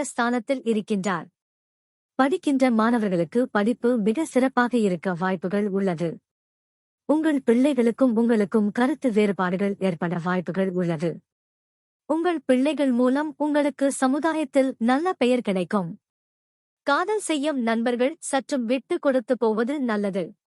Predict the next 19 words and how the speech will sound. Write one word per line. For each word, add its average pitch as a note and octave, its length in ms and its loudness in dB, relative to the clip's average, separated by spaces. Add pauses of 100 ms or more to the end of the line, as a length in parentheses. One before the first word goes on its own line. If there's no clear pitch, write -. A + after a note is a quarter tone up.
(680)
பூர்வீக F4+ 420 2
சொத்துக்கள் C4+ 540 -2
கிடைப்பதில் A3 640 -2 (100)
சற்று C#4 380 -2
கால E4+ 360 0
தாமதம் B3+ 500 0
ஏற்பட G3+ 420 -2
வாய்ப்புகள் G#3 600 -2
உள்ளது. F#3+ 420 0 (1000)
உங்கள் E4+ 360 0
பிள்ளைகளின் D4 680 2
உடல் C4+ 300 2
நலத்தில் A3+ 520 0
அக்கறை D#4+ 440 0
எடுத்துக்கொள்வது A#3 760 0
நல்லது. F#3+ 400 0 (960)
பிள்ளைகள் F#4+ 500 2
இல்லாத C4 440 2
தம்பதிகளுக்கு G#3+ 680 0